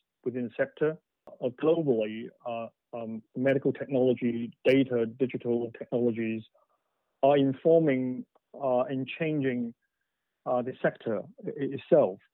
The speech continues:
And, and there's a growing area. And, uh, tech, digital health itself,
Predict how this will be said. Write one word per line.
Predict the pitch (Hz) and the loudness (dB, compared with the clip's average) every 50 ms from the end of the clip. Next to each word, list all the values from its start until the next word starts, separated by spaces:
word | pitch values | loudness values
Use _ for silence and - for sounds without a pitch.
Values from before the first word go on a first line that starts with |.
| _ _ _ _ - | _ _ _ _ -8
And, | 135 131 127 127 127 127 127 127 127 127 139 | -4 -2 0 0 2 0 0 -2 -4 -4 -4
and | 135 127 127 | -4 -2 0
there's | 135 131 117 | 0 0 0
a | 123 | -2
growing | 113 - 139 143 151 151 143 139 127 | 0 4 6 6 6 6 4 2 0
area. | 123 117 110 101 95 - - - _ _ _ _ _ - | 0 0 0 -2 -4 -8 -12 -18 _ _ _ _ _ -10
And, | 123 117 117 117 117 117 110 107 | -8 -6 -6 -6 -6 -6 -2 -2
uh, | 120 117 113 110 - - | -2 0 -2 -2 -4 -6
tech, | - - - _ _ - | -6 -6 -8 _ _ -2
digital | - 156 139 - - 135 123 | 0 0 0 -2 -4 -4 -2
health | 117 - 131 127 123 120 - - | 2 4 4 4 4 2 0 -10
itself, | 127 - - - 127 120 120 120 113 | -14 -4 0 4 4 6 4 4 0